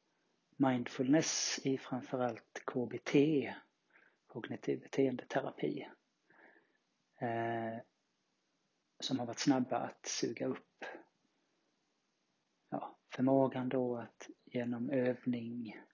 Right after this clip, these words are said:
kontrollera känslolivet. Ehm, och det är väl en del av det som kallas tredje vågens K B T. Den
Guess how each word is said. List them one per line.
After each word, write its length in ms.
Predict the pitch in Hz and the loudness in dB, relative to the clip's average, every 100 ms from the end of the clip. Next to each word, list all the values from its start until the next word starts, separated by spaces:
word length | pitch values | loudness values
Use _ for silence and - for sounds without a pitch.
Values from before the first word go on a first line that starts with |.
| _ _ _ _ - | _ _ _ _ -10
kontrollera 880 | - 113 127 117 117 110 131 139 - - _ _ _ _ _ _ _ _ _ _ - | -6 -2 0 0 -2 -4 -8 -8 -12 -18 _ _ _ _ _ _ _ _ _ _ -6
känslolivet. 1120 | - 127 - 127 127 127 127 - - - - - _ _ _ _ _ _ _ _ _ _ _ _ | -2 -2 -2 -2 -2 -4 -6 -8 -10 -10 -10 -14 _ _ _ _ _ _ _ _ _ _ _ _
Ehm, 1120 | 117 113 113 110 110 113 113 117 233 233 226 - _ _ _ _ _ _ _ _ _ _ _ _ _ - _ _ | -10 -8 -8 -8 -10 -10 -10 -10 -10 -10 -12 -18 _ _ _ _ _ _ _ _ _ _ _ _ _ -18 _ _
och 60 | - | 2
det 80 | |
är 40 | 123 | 4
väl 80 | 120 | 4
en 100 | 127 | 4
del 180 | 123 | 4
av 80 | 123 | 4
det 180 | 120 113 | 0 -2
som 120 | 123 | -6
kallas 280 | - 113 110 | -8 -8 -8
tredje 340 | - 117 107 | -4 -4 -2
vågens 520 | 110 123 117 117 131 - | 0 2 2 0 -2 -2
K 180 | - | -4
B 100 | 131 | -4
T. 380 | - 139 123 127 - - _ _ - _ _ _ - | 0 2 2 -2 -10 -18 _ _ -20 _ _ _ -6
Den 380 | - 123 113 120 | -2 0 -2 -6